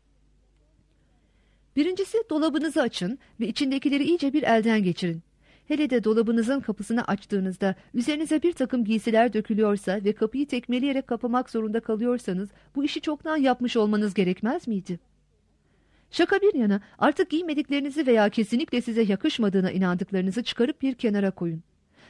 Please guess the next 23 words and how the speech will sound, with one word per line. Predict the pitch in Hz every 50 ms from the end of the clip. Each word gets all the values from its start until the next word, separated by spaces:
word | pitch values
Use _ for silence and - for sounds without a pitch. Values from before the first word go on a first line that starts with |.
| - _
Dolaptaki | 226 214 214 208 208 - 202 - 240
kalabalık | 220 - 208 196 190 185 202 226 - -
insanın | 208 202 - 220 208 208
zihnini | 190 - 202 185 208 208 214
karıştırmaktan | - 214 190 202 - - 208 196 185 190 190 - 262 294 302
başka | 269 233 233 - - -
işe | 214 - - 269
yaramıyor. | 254 226 208 196 180 175 165 165 165 - _ _ _ _ _ _ _ _ _ _ _ _ _ _ _ _ _
Kalanlara | - 311 311 339 349 359 359 381 381 381
da | 381 392 330
bakım | 339 - - 330 269 240
uygulayın. | 208 190 170 196 175 170 160 170 - - _ _ _ _ _ _ _
Temizleyiciye | - 247 233 240 247 214 220 220 226 214 - 247 247 247
gidecekler | 214 208 185 175 - 202 196 - 202 196 214
gitsin, | 240 - 208 - - - 175 165 214
sökükler | 240 - 226 214 - 233 202 - 208 202 202 196 185
dikilsin, | 190 - - 185 165 - - 175 202 - - - _ -
yıkanacak | 254 247 320 294 277 285 - 320 330 -
kazaklar | 302 262 226 240 240 240 247 240 240
yıkansın, | 240 214 202 196 - 196 180 180 175 - 220 262 247
etekler, | - 247 - 262 262 269 269 277 294 247
bluzlar | 240 233 226 233 208 - 226 247 277
ütülensin. | - 226 - 208 196 185 175 170 - - 190